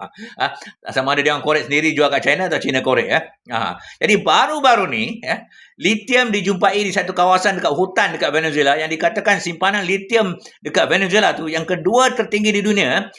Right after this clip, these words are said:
di belakang Bolivia. Bolivia tertinggi, tapi tak banyak beza lah. Bolivia ada dua puluh tiga juta tan, eh,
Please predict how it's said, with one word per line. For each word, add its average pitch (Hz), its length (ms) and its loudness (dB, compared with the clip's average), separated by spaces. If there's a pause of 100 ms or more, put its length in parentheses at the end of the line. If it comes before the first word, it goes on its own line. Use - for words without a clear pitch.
(100)
di 147 160 -4
belakang 190 560 0
Bolivia. 180 560 2
Bolivia 170 320 0
tertinggi, 165 240 -4
tapi 180 160 0
tak 196 160 -2
banyak 185 240 0
beza 185 240 0
lah. - 160 -4 (240)
Bolivia 175 480 0
ada 175 80 0
dua 175 240 -2
puluh 170 100 -2
tiga 175 380 0
juta 175 560 0 (720)
tan, 214 400 -2 (160)
eh, 160 160 -10